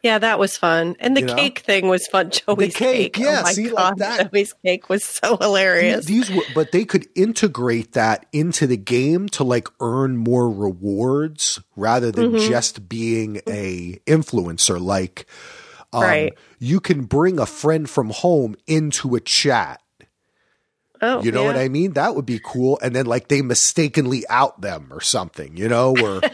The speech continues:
Speaker 1: <laughs>
Speaker 2: they give a little piece of information that they didn't want. You get five minutes to chat with, um, you know, Sammy's best friend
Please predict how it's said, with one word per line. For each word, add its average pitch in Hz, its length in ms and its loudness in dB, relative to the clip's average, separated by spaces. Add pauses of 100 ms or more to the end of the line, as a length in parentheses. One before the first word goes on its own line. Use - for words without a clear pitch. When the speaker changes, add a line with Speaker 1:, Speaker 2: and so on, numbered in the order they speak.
Speaker 1:
<laughs> - 220 -2
Speaker 2:
they 147 140 2
give 135 240 0
a 143 40 2
little 143 220 2
piece - 300 -2
of 160 80 -2
information 147 680 0
that 117 120 -4
they 135 100 0
didn't 127 340 0
want. 123 440 0 (200)
You 139 220 -2
get 156 240 0
five 160 600 2
minutes 135 540 0
to 110 120 -4
chat 113 520 2 (1000)
with, 110 640 0 (160)
um, 95 580 0
you 123 120 -2
know, 104 140 0
Sammy's 120 880 0
best - 380 0
friend 67 680 -6